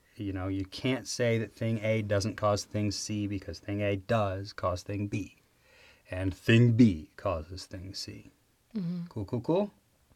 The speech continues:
Speaker 2: Yes.
Speaker 1: All right, let's get rid of E.
Speaker 2: It is inaccurate to
Speaker 1: Good.
Speaker 2: say that Alexander the Great was a student of Plato.
Speaker 1: What?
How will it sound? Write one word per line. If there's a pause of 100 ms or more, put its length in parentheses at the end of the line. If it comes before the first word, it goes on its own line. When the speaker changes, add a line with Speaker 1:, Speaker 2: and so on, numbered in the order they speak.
(360)
Speaker 2:
Yes. (220)
Speaker 1:
All
right,
let's
get
rid
of
E. (680)
Speaker 2:
It
is
inaccurate (480)
to
Speaker 1:
Good.
Speaker 2:
say
that
Alexander
the
Great
was
a
student
of
Plato.
Speaker 1:
What?